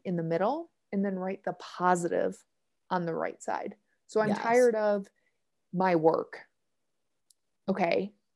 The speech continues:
Speaker 1: what would be a neutral of that? If you're really bringing a lot of negative into your work, it is, "Work is fine." Like, truly, work is fine. Work is something I can do. It's not emotionally taxing. It's also not emotionally fulfilling. It's work.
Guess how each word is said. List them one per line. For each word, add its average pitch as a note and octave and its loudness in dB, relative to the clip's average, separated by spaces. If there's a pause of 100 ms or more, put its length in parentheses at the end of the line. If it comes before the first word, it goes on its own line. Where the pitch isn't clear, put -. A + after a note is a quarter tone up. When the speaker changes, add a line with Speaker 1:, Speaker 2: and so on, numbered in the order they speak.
(360)
Speaker 1:
what G3 4
would G3 4
be G3 0
a E3+ 0
neutral D#3+ -4
of - -14
that? A#1+ -4
If F#3 -4
you're F3+ 2
really F#3 2
bringing F3 -2
a - -8
lot E3+ 0
of E3+ -4
negative E3 -2
into D#3+ -4
your D#3+ 0
work, F#3+ -2 (260)
it F#3 0
is, F3+ 4 (100)
"Work F#3 -2
is G3 -6
fine." - -6 (200)
Like, G3+ 2
truly, C#4 6
work G#3 2
is G#3 -2
fine. - -8 (220)
Work G#3 -2
is A#3 -2
something G#3 -4
I F3 -4
can E3+ -6
do. A#3+ -4
It's - -8
not F3+ -4
emotionally E3 -6
taxing. A3 -6
It's G3 -8
also F#3 -4
not F3+ -4
emotionally E3 -6
fulfilling. D#3 -8 (320)
It's E3 -6
work. - -6